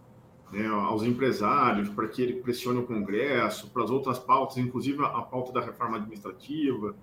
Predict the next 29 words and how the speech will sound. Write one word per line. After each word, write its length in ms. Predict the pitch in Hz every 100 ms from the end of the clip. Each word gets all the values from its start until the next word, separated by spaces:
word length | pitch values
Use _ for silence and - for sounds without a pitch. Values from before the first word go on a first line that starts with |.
| - - - - -
né, 100 | 110
porque 240 | - 143 160
a, 240 | 151 143
as 240 | 123 127
pautas 420 | - 131 147 165 -
foram 360 | - 147 165
todas, 680 | - 156 196 208 104 - - - - - - -
né, 100 | 104
pra 720 | 123 135 143 143 131 113 110 - - - - - - - - - - - - -
onerar 800 | 190 233 196 139 143 180 170 -
a 60 |
classe 520 | - 131 127 - 123 - - - - -
mais 260 | 120 117
tra-, 260 | - 113 -
mai-, 220 | 107 117
a 200 | 101 107
trabalhadora 580 | 107 110 113 107 127 127
que 80 | 110
mais 180 | 127 131
paga 480 | - 131 196 220 - - -
e 100 | 151
também 300 | 185 190 147
tirar 280 | - - 143
os 80 | 196
benefícios, 640 | - 202 202 - 180 120
né, 60 | 110
da 80 | 110
aposentadoria, 960 | 120 131 131 147 143 120 160 135 110
de 420 | 101 110 107 101